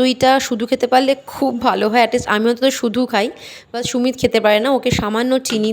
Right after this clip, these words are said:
দিই, তো ওই অল্প একটু মানে নামকে বাস্তে just দেওয়া আর কি, যাতে ও বেশি মে-, মানে চিনিটা না খাওয়া হয়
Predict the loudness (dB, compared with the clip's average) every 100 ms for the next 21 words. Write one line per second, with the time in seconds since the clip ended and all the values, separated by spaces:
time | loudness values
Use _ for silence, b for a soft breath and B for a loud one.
0 | -2 -6 -8 B B -8 -4 -4 0 0
1 | 0 0 0 2 2 2 0 0 2 4
2 | 4 2 0 0 2 4 4 2 -2 0
3 | 2 4 2 0 -2 -2 -4 -4 -2 2
4 | 2 2 2 2 0 -2 2 2 2 -2
5 | 0 2 2 0